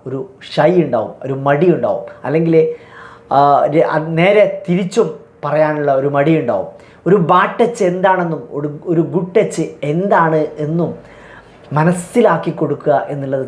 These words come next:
തന്നെയാണ് സമൂഹത്തിൽ ഇന്ന് രക്ഷിതാക്കൾ ഇത്തരം സാഹചര്യങ്ങൾ മനസ്സിലാക്കി കൊടുക്കേണ്ടത്. പലപ്പോഴും ഇത്തരം സാഹചര്യങ്ങളിൽ പോയിട്ട് നമ്മളെ മക്കൾ പോയിട്ട് ഈ അവസ്ഥയിൽ പോയിട്ട്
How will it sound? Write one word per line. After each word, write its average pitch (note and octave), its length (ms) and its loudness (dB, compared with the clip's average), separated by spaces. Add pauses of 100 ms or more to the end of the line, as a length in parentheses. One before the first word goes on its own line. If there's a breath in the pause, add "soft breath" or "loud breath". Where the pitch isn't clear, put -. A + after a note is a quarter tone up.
തന്നെയാണ് B2+ 320 -4
സമൂഹത്തിൽ C3 540 -6 (220)
ഇന്ന് C#3 200 -2
രക്ഷിതാക്കൾ C#3 760 0 (320 loud breath)
ഇത്തരം C#3+ 280 0
സാഹചര്യങ്ങൾ C3 680 -4 (360 loud breath)
മനസ്സിലാക്കി C#3 520 0
കൊടുക്കേണ്ടത്. G2+ 460 -8 (400 loud breath)
പലപ്പോഴും A3 460 2 (400 loud breath)
ഇത്തരം A3 340 0
സാഹചര്യങ്ങളിൽ A#3 840 2
പോയിട്ട് G3 360 0 (100)
നമ്മളെ F3+ 220 -2
മക്കൾ F#3 420 -2
പോയിട്ട് E3 480 0 (840 loud breath)
ഈ E3 140 2
അവസ്ഥയിൽ E3+ 500 2 (460)
പോയിട്ട് D#3 380 2